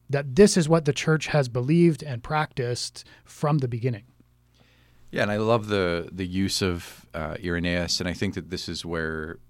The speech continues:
Speaker 2: reading the church fathers on these subjects can come in handy, is that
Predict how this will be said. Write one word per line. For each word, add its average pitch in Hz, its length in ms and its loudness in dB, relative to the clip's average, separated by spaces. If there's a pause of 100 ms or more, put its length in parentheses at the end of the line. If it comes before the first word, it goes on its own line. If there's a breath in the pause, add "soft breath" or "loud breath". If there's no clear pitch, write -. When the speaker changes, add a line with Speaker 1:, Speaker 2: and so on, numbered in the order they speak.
(140)
Speaker 2:
reading 90 260 -6
the 82 60 -6
church 87 240 -8
fathers 78 400 -4
on 78 280 -8
these 80 220 -10
subjects 78 520 -8
can 80 140 -8
come 80 200 -8
in 71 60 -10
handy, 82 520 -6 (540 soft breath)
is 92 200 -8
that 85 380 -2